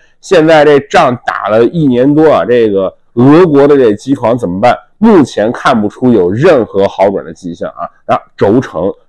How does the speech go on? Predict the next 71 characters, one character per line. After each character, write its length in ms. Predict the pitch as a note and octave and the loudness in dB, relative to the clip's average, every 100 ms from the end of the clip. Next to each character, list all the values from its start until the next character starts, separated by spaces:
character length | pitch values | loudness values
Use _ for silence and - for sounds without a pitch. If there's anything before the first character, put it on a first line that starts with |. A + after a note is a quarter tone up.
| _ | _
这 200 | D3 G#2+ | 0 0
个 80 | F2+ | 0
东 180 | F2+ F#2 | -4 -6
西， 140 | F#2 | -4
就 100 | D#3+ | 0
是 160 | A#3+ A3 | 2 2
任 260 | F#4 C4+ | 2 2
何 140 | - A#2 | 0 0
的 80 | |
这 80 | C3 | 0
种 120 | B2 F#2 | -2 -2
活 180 | F#2+ | 0
动 180 | A#2+ B2+ | 0 0
部 120 | A2 | 0
件， 200 | A2 G2+ | 0 0
您 120 | A2 D3 | -2 -2
从 120 | D#3 | -4
卡 240 | - G#2+ D#3 | -6 -6 -6
五 200 | G#2 G2 | -4 -2
二 200 | B2 G#2+ | -2 -2
这 100 | A2+ | -4
个 100 | G2 | -4
武 180 | E2 F#2 | -6 -6
装 200 | C3 B2+ | -4 -4
直 140 | B2+ | -6
升 220 | C3+ C3+ | -6 -6
机 220 | C3 C#3+ - _ _ | -4 -4 -6 _ _
到 160 | C3+ A2+ | -2 -2
T 180 | - C#3+ | -2 -4
七 140 | D#3 | 0
二 180 | D3+ C3 | 0 0
坦 300 | - E2+ F#2 | -2 -8 -6
克， 260 | B2+ D#3+ | -2 -2
再 200 | - C3 | 0 0
到 140 | A#2+ G#2+ | 2 0
俄 280 | F#2 G#2 C3 | 0 -2 0
国 140 | B2+ | -2
的 60 | B2+ | -2
战 200 | C3+ A2 | -4 -2
斗 160 | G2 | -4
机， 220 | G2 A#2 | -4 -6
再 260 | A#2+ F3 B2 | -4 -2 0
到 180 | C3+ C3 - _ - | 0 -2 -4 _ -4
他 140 | F3+ | 0
们 120 | F3 | 2
民 380 | B2+ A2+ A#2 C#3 | 4 4 4 4
用 180 | G#3 F3 | 4 2
的 100 | G#2+ | 0
很 480 | - - F#2+ E2+ F2 | -4 -4 -4 -4 -4
多 280 | B2 C#3 D3 | 0 2 2
很 280 | C3+ E2 E2 | -2 -12 -6
多 160 | F#2+ | -4
的 80 | F#2+ | -2
东 200 | F2+ G2 | -4 -10
西 140 | G2 | -12
啊， 160 | - F2 - _ _ _ | -16 -18 -20 _ _ _
都 240 | D#3 D#3 D3+ | 2 4 4
得 220 | G#2+ D#2+ | 2 -2
需 280 | - - A2 | -8 -4 0
要 220 | F2 E2 | 0 -4
轴 280 | - F#2 G2+ | -4 -2 -2
承 240 | - E2+ | -4 -8
这 80 | F#2+ | -8
个 80 | F2 | -8
东 180 | D#2 D#2 | -10 -14
西。 140 | E2 | -16
可 120 | - | -12
是 80 | G2+ | -8
俄 160 | G2+ G2+ | -4 0
罗 160 | A#2 | 0
斯 240 | A#2+ A#2+ | -2 -4